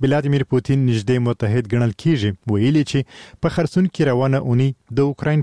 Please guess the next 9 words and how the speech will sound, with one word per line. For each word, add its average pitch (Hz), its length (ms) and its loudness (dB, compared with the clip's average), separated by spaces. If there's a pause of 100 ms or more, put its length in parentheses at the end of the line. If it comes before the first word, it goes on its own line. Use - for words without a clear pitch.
په 135 120 0
راکټي 123 440 -2
حملو 123 300 0 (140)
کې 110 120 -2 (100)
د - 20 -2 (120)
ده 139 60 2 (500)
درویشت 160 480 -2
سرتیري 117 460 -2
وژل 101 220 -2